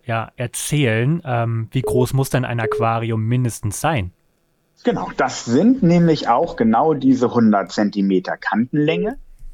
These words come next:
Speaker 2: Wobei ich jetzt nicht unbedingt auf diese hundert Zentimeter ausgehe, sondern auf die Grundfläche. Ich gehe jetzt mal von einer Grundfläche von hundert mal vierzig Zentimeter aus,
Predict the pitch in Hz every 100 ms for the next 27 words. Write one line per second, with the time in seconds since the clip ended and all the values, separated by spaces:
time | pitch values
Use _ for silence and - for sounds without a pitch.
0 | - - 110 110 123 151 127 - 123 110
1 | - 135 156 - - 147 151 131 135 135
2 | 131 - - 127 _ _ - 110 123 -
3 | 127 117 139 123 - 123 117 113 131 202
4 | 156 117 113 117 - 143 135 127 131 113
5 | - 123 117 113 120 117 - 90 - -
6 | - - - 190 135 - 120 120 113 107
7 | 107 - 127 147 - 123 135 - 101 -
8 | 139 156 139 - 107 104 - 147 147 -
9 | - 160 160 - _ _ _ - 139 139
10 | 135 131 139 139 135 - 120 131 143 -